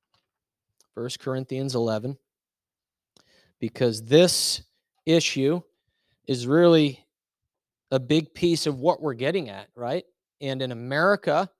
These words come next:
this is very real. And in probably all nations, this verse is very real. But especially in America, this is <laughs> very real.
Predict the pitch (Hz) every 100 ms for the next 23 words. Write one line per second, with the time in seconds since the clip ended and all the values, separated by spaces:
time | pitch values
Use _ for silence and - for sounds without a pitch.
0 | _ _ - 175 196 165 165 185 196 185
1 | 202 214 156 156 - - 170 175 156 196
2 | 196 185 190 185 208 170 135 120 120 110
3 | 127 120 - - 120 156 180 - 135 120
4 | 135 165 165 131 120 151 117 - - -
5 | _ - _ - - _ _ _ _ _
6 | _ - 131 135 - - 165 170 180 165
7 | 165 165 _ _ _ _ _ _ 160 147
8 | 139 160 160 151 139 120 127 - 113 -
9 | - 120 110 110 107 -